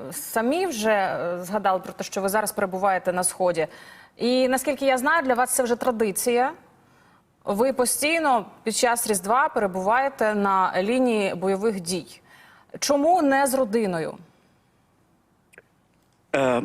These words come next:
Speaker 2: я почув, ви, ви говорили на початку про традиції різні.
Speaker 1: Так.
Speaker 2: Є багато прекрасних традицій. Одна із них, коли родина збирається. Чому це стало з час-, з плином часу,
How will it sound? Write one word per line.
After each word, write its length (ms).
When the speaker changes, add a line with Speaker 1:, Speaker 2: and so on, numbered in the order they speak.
Speaker 2:
я 180
почув, 500
ви, 240
ви 240
говорили 340
на 100
початку 480
про 160
традиції 640
різні. 380
Speaker 1:
Так. 140
Speaker 2:
Є 60
багато 320
прекрасних 720
традицій. 520
Одна 340
із 180
них, 180
коли 200
родина 260
збирається. 680
Чому 480
це 380
стало 680
з 180
час-, 380
з 40
плином 380
часу, 520